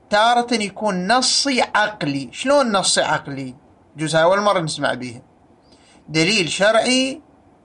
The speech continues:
ونص في معناه ونصه عقلي. مثل من؟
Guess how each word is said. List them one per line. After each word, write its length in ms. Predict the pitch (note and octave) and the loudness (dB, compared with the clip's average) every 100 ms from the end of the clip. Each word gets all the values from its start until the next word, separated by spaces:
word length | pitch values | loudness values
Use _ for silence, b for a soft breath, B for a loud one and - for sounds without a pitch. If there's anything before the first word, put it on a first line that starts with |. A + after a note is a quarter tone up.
| _ _ _ _ _ _ _ - | _ _ _ _ _ _ _ -6
ونص 1080 | D#3+ E3+ E3 D#3+ D#3 D3+ D3+ B3 C4 - G#3+ | 0 4 4 4 4 2 2 0 2 0 0
في 380 | E3 E3+ F3+ | -2 -2 0
معناه 580 | F3+ D#3+ F3+ A#3 C4+ C4+ | 0 2 2 2 4 2
ونصه 720 | G#3+ G3+ C4 - C#4 A#3 G#3+ | 2 2 4 4 4 4 4
عقلي. 340 | E3+ E3 C3+ D#3+ | 2 0 -4 -2
مثل 300 | A#3+ B3+ A3 | 0 2 2
من؟ 180 | F3+ | 0